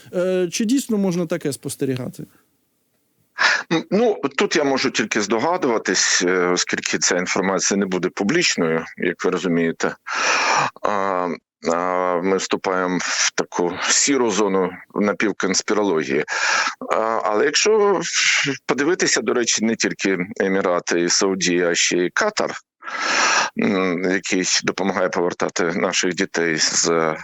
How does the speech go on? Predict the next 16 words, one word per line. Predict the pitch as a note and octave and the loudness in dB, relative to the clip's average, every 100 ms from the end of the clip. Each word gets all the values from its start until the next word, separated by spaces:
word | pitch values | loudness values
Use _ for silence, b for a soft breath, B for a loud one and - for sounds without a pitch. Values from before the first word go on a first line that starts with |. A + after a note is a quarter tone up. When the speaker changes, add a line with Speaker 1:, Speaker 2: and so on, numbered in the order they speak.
| - F2+ F2 - | -4 0 0 0
Speaker 2:
російського | F#2 F2 - D#2 - F2 | 0 0 0 -2 -2 -2
полону, | - A2+ E2+ C2+ | 0 0 0 0
фактично | - G2 - - - C#2 | 0 -2 0 -2 -2 -2
полону, | - D2 A#1 C2 | -2 -2 -2 -2
да, | C2+ - - B B - | -2 -4 -6 B B -2
куди | - E2+ | -2 -2
їх | D#2+ F2 | 0 0
вивезли. | E2+ C#2+ C#2+ D2 B B B B B - B2 | 0 0 0 -2 B B B B B -4 -2
Е, | A2+ G#2+ - | 0 0 0
три | A#2+ C3 | -2 0
країни. | C3+ A#2+ F2+ F2 D2 | 0 2 0 0 -2
Е, | F#2+ A#2+ A2 - | 0 0 0 0
коли | F3+ F#3 | 2 2
в | F3 | 2
тебе | - D3 B2 A2+ | 2 0 2 2
звужується | G#2 A2 C3 G#2+ G#2+ G2 F2 G2+ F#2+ | 2 2 2 2 2 0 0 -2 0